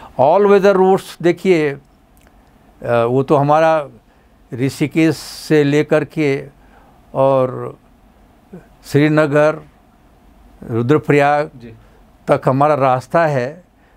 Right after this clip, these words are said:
Speaker 1: जिस सड़क को पहले, ठीक पहले, एक वर्ष पहले बिल्कुल चमकती हुई सड़क बनाई गई थी,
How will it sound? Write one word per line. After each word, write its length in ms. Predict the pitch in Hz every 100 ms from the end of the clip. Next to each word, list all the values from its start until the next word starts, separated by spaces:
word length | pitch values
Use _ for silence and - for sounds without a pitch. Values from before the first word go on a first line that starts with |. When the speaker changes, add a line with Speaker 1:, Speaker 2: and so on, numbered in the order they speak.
| -
Speaker 1:
जिस 240 | 117 151 180
सड़क 480 | - 160 165 190 -
को 80 | 190
पहले, 720 | - 160 147 170 196 165 135
ठीक 460 | - - 226 262
पहले, 640 | - 190 160 165 151 160 175
एक 60 |
वर्ष 320 | 147 165 175 -
पहले 400 | 170 160 160 - - -
बिल्कुल 760 | 139 226 - 262 214 208 180 143 - _ _ - _
चमकती 440 | - 170 208 208 190
हुई 140 | 180
सड़क 320 | 170 165 160
बनाई 420 | 139 139 135 135 127
गई 260 | 120 120
थी, 380 | 117 123 156